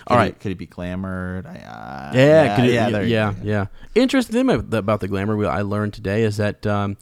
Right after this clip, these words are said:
Speaker 1: Bloodraven at one point, who could have been, um, Maynard Plumm during the, uh, first Blackfire, no, second Blackfire Rebellion,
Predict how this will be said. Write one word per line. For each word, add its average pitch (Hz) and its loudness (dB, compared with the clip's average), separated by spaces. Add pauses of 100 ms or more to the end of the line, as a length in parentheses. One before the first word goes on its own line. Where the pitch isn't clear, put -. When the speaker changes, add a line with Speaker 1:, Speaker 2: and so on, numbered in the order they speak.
(340)
Speaker 1:
Bloodraven 127 4
at 101 0
one 113 0
point, 113 -2
who 117 -2
could 117 -2
have 104 -2
been, 107 0
um, 101 -2
Maynard 110 0
Plumm 113 -2
during 104 -2
the, 101 -4
uh, 101 -2 (560)
first 117 2
Blackfire, 107 -2
no, 101 -6
second 107 -2
Blackfire 110 0
Rebellion, 104 0